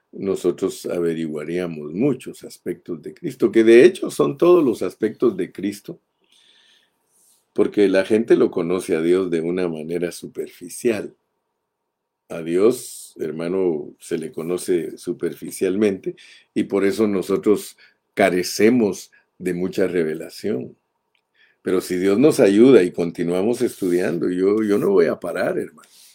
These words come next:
Yo no voy a parar. Mire, el cual asimismo nos hizo ministros competentes de un nuevo pacto, no de la letra, sino del Espíritu, porque la letra mata, mas el Espíritu vivifica.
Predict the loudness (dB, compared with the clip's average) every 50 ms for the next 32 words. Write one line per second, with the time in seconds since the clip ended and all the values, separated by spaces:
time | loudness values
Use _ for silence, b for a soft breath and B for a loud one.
0 | b -12 -8 -6 -4 -2 -2 0 -2 -2 -4 -6 -10 -12 -8 -4 -2 -2 -2 -2
1 | -4 -10 -10 -4 0 0 2 2 0 -2 -6 b b b b b b b b b
2 | b b b b b _ -18 -18 -18 -14 _ -2 2 4 6 6 6 6 4 0
3 | -6 -4 0 2 4 4 4 4 4 2 2 0 -2 -2 0 0 0 0 0 0
4 | 0 0 0 0 0 -2 0 0 -2 -4 -2 -4 -4 -4 -4 -6 -8 -10 -6 -2
5 | 0 0 0 0 0 -2 -2 -2 -2 -2 -2 0 0 2 2 2 2 2 0 -2
6 | -2 -2 -2 -2 -2 -2 -4 -4 -4 -2 -2 2 4 4 4 4 4 0 -4 -4
7 | -2 -2 -2 0 0 -2 -2 -2 -4 -6 -4 -4 -2 0 2 2 2 0 -2 -8
8 | -10 -6 -2 -2 0 0 0 -2 -4 -8 -8 -6 -4 -4 -6 -4 -4 -4 -4 -4
9 | -4 -4 -4 -4 -4 -4 -2 -2 -2 0 0 -2 -4 -4 -4 -4 -4 -4 -2 -4
10 | -6 -6 -6 -8 -8 -8 -10 -14 -10 -8 -6 -6 -6 -6 -8 -8 -8 -8 -8 -8
11 | -8 -10 -12 -14 -16 -14 -12 -12 -12 -12 -16 -20 -20